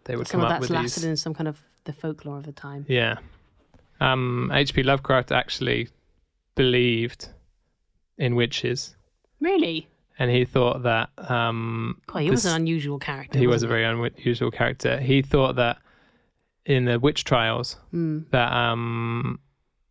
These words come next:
Speaker 1: yes, he thinks the majority of people that were executed were probably innocent,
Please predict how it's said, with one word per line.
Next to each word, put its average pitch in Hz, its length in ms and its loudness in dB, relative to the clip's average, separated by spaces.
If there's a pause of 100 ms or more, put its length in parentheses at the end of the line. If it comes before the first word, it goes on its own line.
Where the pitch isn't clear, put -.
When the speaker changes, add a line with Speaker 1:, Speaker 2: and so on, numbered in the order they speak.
(200)
Speaker 1:
yes, 127 480 2 (380)
he 135 160 6
thinks 135 260 2
the 135 80 0
majority 127 460 2
of 123 80 -2
people 127 320 0
that 123 160 -2
were 123 100 2 (140)
executed 123 480 -4
were 131 100 0
probably 123 720 0
innocent, - 600 -4